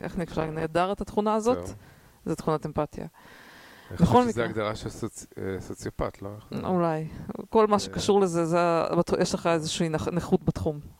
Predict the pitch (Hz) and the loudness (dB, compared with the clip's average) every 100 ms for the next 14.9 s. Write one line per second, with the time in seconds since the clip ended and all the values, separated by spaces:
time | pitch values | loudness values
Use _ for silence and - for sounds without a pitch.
0 | - - 147 156 151 151 147 147 - 165 | -12 -10 -4 -2 0 -2 -2 -6 -2 -2
1 | - 165 165 160 156 - 160 170 - _ | -2 0 0 2 0 -2 -6 -8 -16 _
2 | - - - - - - 185 190 190 190 | -20 -20 -18 -20 -10 0 4 4 4 2
3 | 190 - - 262 277 240 208 - 160 202 | -4 -2 6 6 6 2 0 2 4 6
4 | 208 180 196 202 190 170 165 220 214 214 | 4 6 6 6 2 2 4 6 4 2
5 | 226 - _ - _ _ - - - - | -4 -14 _ -20 _ _ -20 -20 -10 -2
6 | 180 165 - 208 247 - 175 - 202 - | 0 -2 2 4 4 4 4 8 4 6
7 | 165 - 180 190 165 165 170 170 175 170 | 2 6 4 4 4 4 4 4 2 4
8 | 156 170 151 175 - - 185 175 160 156 | 4 6 8 6 4 -10 -10 -6 -4 -4
9 | 160 190 - 170 170 160 160 165 190 220 | -2 -2 0 0 4 2 2 0 0 -4
10 | 110 87 - - - 101 104 - - - | -8 -10 -14 -14 -6 -4 -4 -6 -8 -18
11 | - _ - 156 151 - - - - - | -20 _ -4 -2 -2 -4 -8 -10 -12 -10
12 | - - - - - - - 202 226 - | -8 -12 -10 -12 -8 -10 -2 6 6 6
13 | 254 233 214 - 190 202 220 - 196 208 | 4 4 4 4 2 4 4 6 4 2
14 | 190 175 185 170 202 220 214 233 285 | 4 6 8 8 8 6 4 4 0